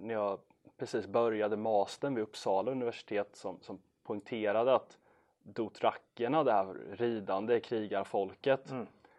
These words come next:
Speaker 1: var, var porträtterade på ett så osympatiskt sätt,
Speaker 2: Ja.
Speaker 1: som någon sorts, eh, vild och farlig andre, liksom.
Speaker 2: Ja.
Speaker 1: Så det har alltid funnits problem bland vissa på vänsterkanten i den här serien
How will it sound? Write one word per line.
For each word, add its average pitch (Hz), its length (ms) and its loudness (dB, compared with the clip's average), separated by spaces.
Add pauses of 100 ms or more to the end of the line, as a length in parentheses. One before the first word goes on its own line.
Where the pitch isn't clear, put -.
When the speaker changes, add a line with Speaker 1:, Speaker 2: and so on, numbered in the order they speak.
(220)
Speaker 1:
var, 104 300 0
var 110 120 0
porträtterade 110 880 -2
på 127 120 -4
ett 104 100 -4
så 110 140 -4
osympatiskt 104 1000 -4
sätt, - 520 -8
Speaker 2:
Ja. 123 140 -2
Speaker 1:
som 104 120 -6
någon 98 140 -6
sorts, - 420 -12
eh, 90 180 -6
vild 104 520 -8
och 92 440 -6
farlig 104 540 0
andre, 107 580 2 (120)
liksom. 92 380 -8
Speaker 2:
Ja. 117 200 2 (480)
Speaker 1:
Så - 120 -6
det 113 80 4
har 117 60 8
alltid 113 220 0
funnits 113 380 -2
problem 131 540 2
bland 107 160 -2
vissa 107 240 -8
på - 120 -8
vänsterkanten 104 920 -4
i 113 100 -2
den 139 140 -2
här 113 100 2
serien 101 640 -4